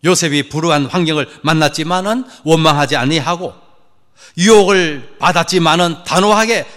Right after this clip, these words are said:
믿음 안에서 뿌리치고 요셉은 정도를 갔습니다. 그랬더니 하나님께서 요셉과 함께 하셔서, 창세기 삼십구 장에 하나님께서 요셉과 함께 하셔서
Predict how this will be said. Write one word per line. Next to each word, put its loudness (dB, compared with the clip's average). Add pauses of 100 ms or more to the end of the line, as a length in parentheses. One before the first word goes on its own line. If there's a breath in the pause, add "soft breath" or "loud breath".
(180 loud breath)
믿음 0
안에서 0
뿌리치고 -8 (560)
요셉은 -6
정도를 -2
갔습니다. -10 (200 loud breath)
그랬더니 0
하나님께서 -2 (180 loud breath)
요셉과 -2 (180 loud breath)
함께 0
하셔서, -8 (220)
창세기 -8
삼십구 -8
장에 -6 (280 loud breath)
하나님께서 -2 (380 loud breath)
요셉과 0
함께 0
하셔서 0